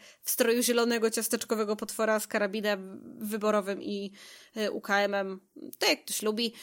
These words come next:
ale przede wszystkim to szkolenie miało takie dwa główne segmenty. Pierwszy to pierwsza pomoc, a drugi to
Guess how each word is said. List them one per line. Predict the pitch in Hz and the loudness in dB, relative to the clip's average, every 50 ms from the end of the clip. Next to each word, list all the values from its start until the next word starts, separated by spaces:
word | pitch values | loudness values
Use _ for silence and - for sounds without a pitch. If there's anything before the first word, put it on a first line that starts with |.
| - - | -18 -2
ale | - - 269 294 311 | 4 6 6 6 6
przede | 285 320 311 269 262 | 6 6 6 6 4
wszystkim | 269 - 294 - - 285 277 269 269 254 262 | 4 2 0 0 0 0 0 0 0 0 0
to | 262 247 240 | 0 0 0
szkolenie | 240 - - 220 214 220 220 226 220 220 220 214 | 0 0 0 0 0 0 0 0 0 0 0 0
miało | 214 202 196 202 202 202 202 202 202 202 | 0 0 2 2 2 4 4 4 2 2
takie | 196 202 196 - - 190 190 190 | 0 -2 -6 -4 -4 -2 -2 -2
dwa | 185 190 180 - 190 185 202 196 190 190 185 185 185 | -4 -6 -6 -6 -4 0 2 2 2 2 2 0 0
główne | 175 - - 202 208 190 - 208 196 | -4 -6 -4 -4 -4 -4 -4 -4 -2
segmenty. | 190 - 214 196 202 220 233 240 254 - 294 294 370 370 - | -2 -2 -2 -2 -2 -2 -2 -2 2 4 6 6 6 4 2
Pierwszy | - 277 262 262 - - - 247 226 | 2 4 4 4 2 0 0 -2 -2
to | - - 214 208 202 196 196 - _ _ | 0 2 4 4 4 4 2 -2 _ _
pierwsza | - 233 214 185 - - 185 180 | 0 0 0 0 -2 -4 -6 -4
pomoc, | - - 220 240 294 330 392 415 - - - - - - - - - - - 392 | 0 2 4 6 8 6 6 4 2 -2 -2 -6 -12 -16 -16 -16 -8 -2 0 2
a | |
drugi | 294 285 277 285 285 262 254 285 285 277 - | 4 4 4 4 4 4 4 4 4 4 4
to | - 226 226 226 220 220 220 | 2 4 6 6 6 4 2